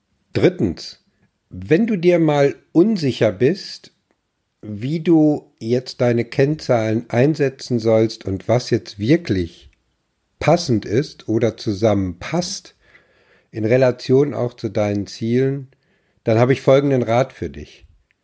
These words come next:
Pragmatismus geht vor K-P-I-Verliebtheit. Das heißt konkret, sieh einfach zu, was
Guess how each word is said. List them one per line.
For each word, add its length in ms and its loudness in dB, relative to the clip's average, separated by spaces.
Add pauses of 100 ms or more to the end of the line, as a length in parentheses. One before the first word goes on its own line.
(760)
Pragmatismus 1200 -2 (140)
geht 460 0 (100)
vor 260 -4
K-P-I-Verliebtheit. 1600 -6 (960)
Das 180 -8
heißt 280 2
konkret, 580 0
sieh 220 -6
einfach 420 -4
zu, 480 -2
was 460 -4